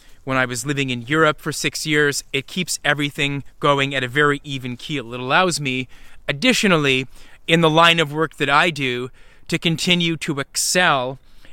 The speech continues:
and to submit great content, self-tapes, to be in contact with people in video chats, FaceTime, and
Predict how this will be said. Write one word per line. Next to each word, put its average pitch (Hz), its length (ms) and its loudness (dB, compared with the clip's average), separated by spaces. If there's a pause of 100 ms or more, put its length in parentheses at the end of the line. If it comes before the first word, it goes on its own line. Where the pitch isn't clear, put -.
(100)
and 156 140 0
to 156 100 -2
submit 143 560 -4
great 143 300 -2
content, 143 640 -2 (340)
self-tapes, 135 1000 0 (880)
to 151 100 -4
be 160 180 4
in 156 80 2
contact 156 460 2
with 151 140 -8
people 151 340 -2
in 127 160 -4
video 147 340 2
chats, 143 460 -2
FaceTime, 143 720 0 (580)
and 139 480 2